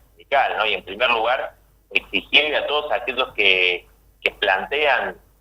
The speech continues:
o, o declaran oponerse a un acuerdo con el fondo, este, que sabemos que implica un ajuste, bueno, a todas esas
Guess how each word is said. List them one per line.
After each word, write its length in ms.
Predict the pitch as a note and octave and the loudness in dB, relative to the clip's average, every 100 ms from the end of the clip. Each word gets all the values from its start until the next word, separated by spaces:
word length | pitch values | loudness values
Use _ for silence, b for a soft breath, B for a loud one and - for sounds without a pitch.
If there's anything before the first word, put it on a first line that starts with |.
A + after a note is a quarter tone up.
| _ _ _ | _ _ _
o, 180 | F#2+ - | -12 -8
o 120 | F#2+ | -6
declaran 640 | F#2 F#2 F3 F#3 D3+ A2 F#2+ | -6 -6 0 0 0 -2 -4
oponerse 680 | F#2+ G2 A2+ B2 A#2+ - F#2+ | -4 -2 0 0 -2 -2 2
a 160 | F#2 | 2
un 420 | G2 G#2 G2 F#2+ _ _ _ _ | 0 -6 -10 -18 _ _ _ _
acuerdo 500 | - - C#3 C#3 B2+ | -2 -2 0 0 0
con 120 | A2+ G2+ | 0 0
el 180 | G2 G2 | -2 0
fondo, 640 | B2 B2 B2+ A#2 - - _ _ | -2 0 0 0 0 -8 _ _
este, 400 | - _ F#2+ - | -20 _ -10 -4
que 300 | F2+ E2+ - - | -2 -4 -6 -2
sabemos 260 | F#2+ G2+ - | -2 -2 -8
que 80 | |
implica 300 | F#2+ G2+ G#2 | -12 -10 -6
un 80 | G#2+ | 0
ajuste, 640 | A2+ - G#2+ - B2 B2+ - _ | 0 0 -6 -2 -2 -2 -8 _
bueno, 160 | C#3 D#3+ | -2 0
a 80 | - | 0
todas 180 | C3 | -2
esas 120 | C3 | -2